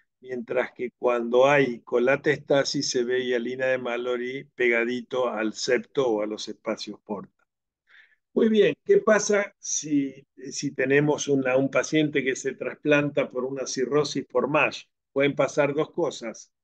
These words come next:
Que uno encuentre todavía, además de la cirrosis, esta cirrosis nuevamente mixta con pequeños nódulos o nódulos grandes,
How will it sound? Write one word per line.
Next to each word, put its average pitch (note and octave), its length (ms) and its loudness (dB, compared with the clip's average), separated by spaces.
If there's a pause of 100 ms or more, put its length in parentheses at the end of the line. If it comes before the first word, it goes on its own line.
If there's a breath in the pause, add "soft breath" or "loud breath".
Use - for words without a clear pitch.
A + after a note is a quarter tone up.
(340)
Que C3+ 80 0
uno E3+ 280 8
encuentre E3+ 640 6
todavía, C3+ 800 4
además C3 540 0
de C#3+ 120 0
la B2 140 -6
cirrosis, A#2+ 800 -6
esta A#2 320 -14
cirrosis A#2+ 480 -10
nuevamente B2+ 640 2
mixta B2 560 -2
con A2+ 220 -6
pequeños A#2 500 -4
nódulos A#2+ 540 0
o A#2+ 80 -10
nódulos B2 420 0
grandes, D3 580 2